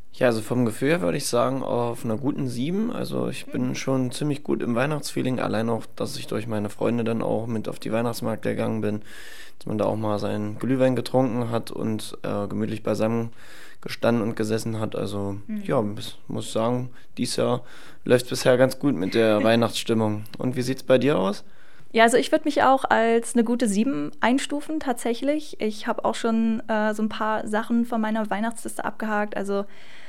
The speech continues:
Speaker 2: natürlich dann zum ersten Advent schön geschmückt und schon so einen kleinen Mini-Weihnachtsbaum aufgestellt. Ähm,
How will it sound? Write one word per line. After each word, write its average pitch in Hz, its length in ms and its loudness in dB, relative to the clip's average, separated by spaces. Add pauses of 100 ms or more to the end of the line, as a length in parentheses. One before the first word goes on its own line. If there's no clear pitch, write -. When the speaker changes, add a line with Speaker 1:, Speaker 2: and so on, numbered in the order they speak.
(240)
Speaker 2:
natürlich 220 240 0
dann 214 160 4
zum 214 140 -2
ersten 214 260 0
Advent 208 520 2 (140)
schön 240 240 0
geschmückt 208 640 0
und 208 220 -2
schon 233 180 2
so 226 60 0
einen 226 100 2
kleinen 240 300 6
Mini-Weihnachtsbaum 196 800 0
aufgestellt. 190 960 -4
Ähm, 196 600 -4